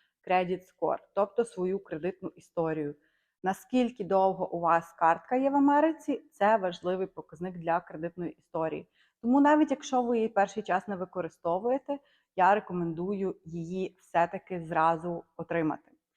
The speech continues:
А, якщо ви не хочете платити за картку нічого, ви можете, можете покласти на рахунок, мені здається, півтора тисячі доларів, якщо така сума є, і у вас, е, не будуть зніматися абсолютно ніякі комісії, просто ці гроші,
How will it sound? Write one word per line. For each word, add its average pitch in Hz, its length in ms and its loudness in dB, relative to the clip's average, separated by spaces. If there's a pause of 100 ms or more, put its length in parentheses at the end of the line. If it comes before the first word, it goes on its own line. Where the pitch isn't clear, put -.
(280)
А, 170 440 4
якщо 208 340 0
ви 262 100 2
не 262 80 6
хочете 262 380 2
платити 240 440 -2
за 180 120 -6
картку - 440 0
нічого, 208 600 -2
ви 190 120 -4
можете, 190 380 -8
можете 202 300 -4
покласти 180 720 -4
на 185 200 2
рахунок, 180 460 -4
мені 185 160 -6
здається, 185 280 -4
півтора 185 380 -2
тисячі 185 400 -10
доларів, 208 360 0
якщо 165 260 -8
така 175 200 -10
сума 180 300 -6
є, 160 240 -4 (640)
і 233 340 -2
у 202 100 0
вас, 196 600 2 (100)
е, 175 300 -2
не 185 200 -2
будуть 196 320 -4
зніматися 175 580 -2
абсолютно 175 540 -6
ніякі 175 340 -4
комісії, 247 760 -2 (260)
просто 190 260 0
ці 185 120 -10
гроші, 202 300 -2